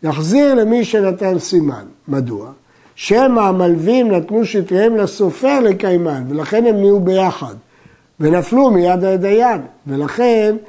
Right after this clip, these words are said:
הוא יחזיר למי שנתן סימן. אבל זה לא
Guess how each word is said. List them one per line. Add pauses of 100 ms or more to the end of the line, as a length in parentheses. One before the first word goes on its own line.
(160)
הוא
יחזיר
למי
שנתן
סימן. (760)
אבל
זה
לא